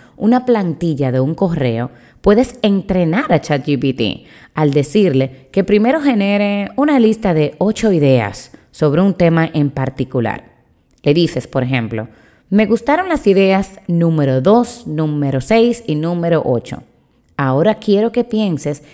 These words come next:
que eres una estratega de email marketing. Quiero que crees un plan de correos basados en esas ideas. Aquí hay algunas de las preguntas que mi comprador ideal tal vez tenga sobre mi producto.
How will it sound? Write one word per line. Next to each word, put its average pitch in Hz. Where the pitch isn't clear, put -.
que 165
eres 175
una 214
estratega 180
de 127
email 147
marketing. 120
Quiero 151
que 269
crees 135
un 135
plan 127
de 175
correos 131
basados 147
en 131
esas 190
ideas. 127
Aquí 240
hay 214
algunas 190
de 180
las 170
preguntas 147
que 214
mi 208
comprador 196
ideal 147
tal 147
vez 208
tenga 196
sobre 151
mi 147
producto. 127